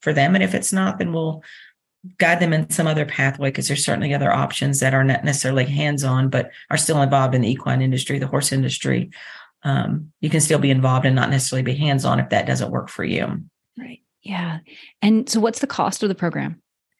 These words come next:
Speaker 1: So right now we do ask that the students pay a tuition of twenty-five hundred dollars, and that's to keep them
Speaker 2: Very reasonable.
Speaker 1: vested into the industry.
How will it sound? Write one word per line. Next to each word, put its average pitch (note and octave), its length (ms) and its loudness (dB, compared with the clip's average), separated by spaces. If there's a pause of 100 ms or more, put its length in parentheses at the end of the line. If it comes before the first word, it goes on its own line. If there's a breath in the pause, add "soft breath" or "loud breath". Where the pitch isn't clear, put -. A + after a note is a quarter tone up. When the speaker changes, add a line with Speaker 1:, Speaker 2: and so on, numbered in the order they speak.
(280)
Speaker 1:
So E4 40 2
right F#4+ 180 -2
now C4 160 2
we A#3 120 4
do B3 240 2
ask F#3 340 0
that E3 220 -6
the E3+ 40 -8
students E3 380 -2
pay D#3+ 160 0
a D#3+ 40 0
tuition D#3 400 0
of D3+ 120 -4
twenty-five D#3 440 -2
hundred E3+ 340 -4
dollars, C3+ 460 0
and C#3 80 -2
that's C#3 200 0
to - 120 -10
keep - 200 -8
them E3 160 0
Speaker 2:
Very F#3+ 180 0
reasonable. D3 480 -8
Speaker 1:
vested F3+ 480 2
into F3 540 -2
the E3 160 -4
industry. D#3+ 640 -2